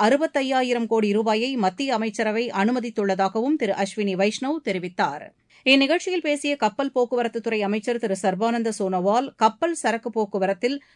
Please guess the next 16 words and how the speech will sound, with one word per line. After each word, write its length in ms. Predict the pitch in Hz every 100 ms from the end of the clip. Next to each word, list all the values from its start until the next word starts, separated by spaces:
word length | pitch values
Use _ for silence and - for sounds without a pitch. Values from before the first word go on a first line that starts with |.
| -
சுயசார்பு 520 | 254 285 339 320 320 302
இந்தியா 460 | 202 226 233 180
என்ற 280 | 165 214 202
இலக்கை 460 | 190 262 - 285 202
எட்டுவதற்கு 520 | 196 226 208 202 285
இந்த 260 | 226 196
ஒப்பந்தங்கள் 540 | 190 185 247 247 254 233
வழிவகுக்கும் 640 | 190 214 196 196 196 175
என்று 260 | 208 220 -
கூறினார். 540 | 208 196 185 156 156 - _ _ _
கப்பல் 440 | 233 220 - 269 -
துறையில் 480 | 220 202 240 294
தூய்மை 380 | 269 269 277 277
பணியை 320 | - 220 220
சிறப்பாக 540 | 214 220 220 220 254 285
மேற்கொண்டதற்கான 960 | 220 220 208 196 190 190 196 202 226